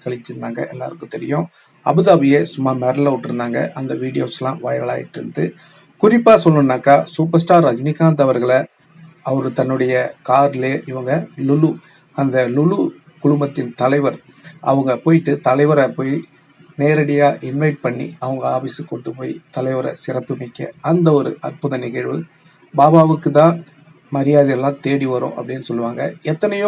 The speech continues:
பிரபலங்கள் போறாங்க வராங்க, அரசியல்வாதியா இருக்கட்டும், ஏன் நடிகர்களா இருக்கட்டும், அவங்களுக்கெல்லாம் அப்படி ஒரு வரவேற்பு கிடைச்சது கிடையாது. ஆனா சூப்பர் ஸ்டார் ரஜினிகாந்த் அவர்களுக்கு மட்டும்தான் இது சாத்தியம் அப்படின்னு சொல்லலாம். அது மட்டும் இல்லைங்க,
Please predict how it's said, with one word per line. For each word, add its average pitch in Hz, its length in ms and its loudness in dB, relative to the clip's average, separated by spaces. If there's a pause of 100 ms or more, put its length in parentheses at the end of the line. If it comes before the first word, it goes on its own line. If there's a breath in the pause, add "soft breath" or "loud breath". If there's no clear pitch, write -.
(120)
பிரபலங்கள் 147 580 2
போறாங்க 135 420 0
வராங்க, 123 280 -2 (200)
அரசியல்வாதியா 131 680 -8
இருக்கட்டும், 135 400 -8 (400 soft breath)
ஏன் 156 360 6
நடிகர்களா 127 540 -4
இருக்கட்டும், 113 400 -6 (380 soft breath)
அவங்களுக்கெல்லாம் 165 600 4 (140)
அப்படி 165 240 6 (100)
ஒரு 139 140 2
வரவேற்பு 131 480 -2
கிடைச்சது 127 420 -8
கிடையாது. 120 340 -10
ஆனா 127 160 -6
சூப்பர் 240 220 2
ஸ்டார் 262 220 4
ரஜினிகாந்த் 202 480 6
அவர்களுக்கு 165 380 6
மட்டும்தான் 139 400 -2
இது 127 180 -6
சாத்தியம் 131 420 -4
அப்படின்னு 123 340 -8
சொல்லலாம். - 240 -10 (120)
அது 165 120 2
மட்டும் 170 200 4
இல்லைங்க, 131 220 2